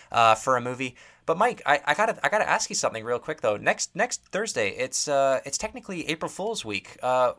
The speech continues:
last year, famously, we did the PlayStation two was cool. Uh, that went brilliantly well.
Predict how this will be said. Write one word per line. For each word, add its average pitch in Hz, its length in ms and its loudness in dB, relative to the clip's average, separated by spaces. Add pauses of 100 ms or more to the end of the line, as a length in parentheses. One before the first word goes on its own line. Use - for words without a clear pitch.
(240)
last 156 320 2
year, 117 100 -2
famously, 131 540 0
we 110 100 -8
did 131 140 -8
the 123 60 -2
PlayStation 123 580 -6
two 196 160 -8
was 131 160 -6
cool. 107 340 -6 (320)
Uh, 113 180 6
that 160 200 8
went 113 180 -2
brilliantly 123 400 -2
well. 104 320 2